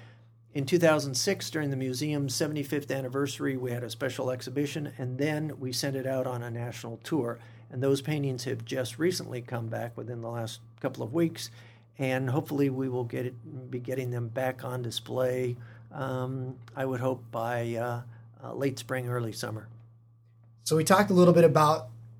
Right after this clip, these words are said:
Speaker 2: the importance of knowing Stockton history, but just what kind of history does this museum house on Stockton?
Speaker 1: Uh, soup to nuts. Uh, we, we basically take a look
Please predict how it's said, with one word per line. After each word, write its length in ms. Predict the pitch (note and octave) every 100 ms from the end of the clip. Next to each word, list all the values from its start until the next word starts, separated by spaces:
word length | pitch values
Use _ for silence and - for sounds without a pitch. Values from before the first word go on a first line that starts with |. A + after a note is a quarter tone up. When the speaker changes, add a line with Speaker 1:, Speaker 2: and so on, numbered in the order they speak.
| - - - -
Speaker 2:
the 120 | E3+
importance 380 | D3+ F#3 D3 -
of 140 | B2
knowing 280 | D3 D#3 C3+
Stockton 360 | - B2+ A#2+ A#2
history, 380 | A#2+ - A#2+ - - -
but 180 | C#3+ -
just 200 | E3 D3+
what 240 | D#3 F3+
kind 180 | F3+ F3+
of 80 | D3
history 400 | E3+ E3+ D#3+ C3+
does 460 | A#2 D#3+ D#3 C#3
this 180 | C#3 D3
museum 380 | D3 C3+ C#3+ B2+
house 340 | A#2+ C3+ B2+
on 100 | B2
Stockton? 420 | A2+ - A#3 - - - - - - - - - - - - -
Speaker 1:
Uh, 420 | - C3+ C3+ C3 A#2+
soup 320 | - - E3+
to 100 | D3
nuts. 460 | B2 G2+ - - - - - - C3
Uh, 260 | C3 C3
we, 440 | B2+ C#3+ D#3+ D3+ C#3+ -
we 140 | E3+
basically 880 | E3 E3 E3 D#3 - D3+ D3 C#3 C3 - - - - - -
take 180 | D#3+
a 40 | C#3
look 340 | C3+ C#3 -